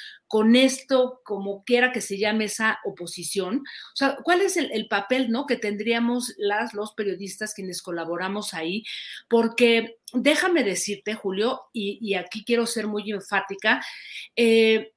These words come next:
me parece que, eh, digamos que cancelar también esta, estas opiniones o entrarle a este debate no abona, porque además debo de decirlo, que cuando yo me pregunto cuál es el papel, yo digo, bueno, pues sí, tenemos que ser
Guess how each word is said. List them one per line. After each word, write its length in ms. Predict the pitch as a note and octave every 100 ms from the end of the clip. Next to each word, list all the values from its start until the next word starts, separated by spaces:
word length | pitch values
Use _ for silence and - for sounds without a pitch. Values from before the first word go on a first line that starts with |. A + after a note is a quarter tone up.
| _ _ _ _ _
me 180 | B3+ C4
parece 720 | C4+ C#4 D4+ E4 - E4+ E4+
que, 520 | D4+ B3 A#3+ A#3+ - - _ _ _ -
eh, 220 | B3 - A#3 A#3 A3+ A#3
digamos 300 | A#3+ C4+ C#4+
que 100 | C#4
cancelar 920 | C4+ B3 A3 - A#3 A#3 C4+ G#3+ - _ _ - - _ _
también 520 | A#3 A#3 C4+ C4+ -
esta, 480 | B3+ B3+ - B3+ C4 -
estas 480 | B3 B3 C4 B3+ A3+
opiniones 880 | - F#3+ G#3+ A#3 A#3 A3 G#3 - -
o 300 | G#3+ G#3 G3+
entrarle 600 | A3+ G#3+ B3 A#3+ B3 A#3+
a 40 | A3+
este 300 | A3 - A3
debate 520 | G3 G#3 G#3 A3+ - _
no 280 | G3 G#3+ A#3+
abona, 520 | A3+ G3+ F#3+ A3+ D#4+ -
porque 240 | F#3+ E3 F3
además 380 | F3+ G#3 B3
debo 240 | A3+ A3 A3+
de 100 | F3
decirlo, 580 | E3 - F#3+ F3+ G3 G3+
que 200 | E3 -
cuando 240 | E3+ E3+
yo 140 | F3 G3+
me 140 | B3+
pregunto 520 | B3+ F3+ G3 G3+ G3+ - - -
cuál 180 | - G#3
es 140 | B3 G#3+
el 160 | D3
papel, 420 | E3+ D#3+ E3+ F#3+ G#3
yo 100 | F3+
digo, 180 | F#3
bueno, 220 | F3+ A3+ G3+
pues 140 | D#3+
sí, 180 | - A#3+
tenemos 300 | F#3+ G#3+ B3
que 100 | A3+
ser 260 | - A#3+